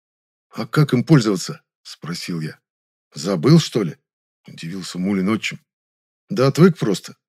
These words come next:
неуклюже выкрутился я. Модест Фёдорович показал, что делать, куда нажимать и остальное.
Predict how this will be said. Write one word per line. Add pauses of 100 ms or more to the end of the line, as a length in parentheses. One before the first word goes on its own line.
(380)
неуклюже
выкрутился
я. (1000)
Модест
Фёдорович
показал,
что
делать,
куда
нажимать
и
остальное.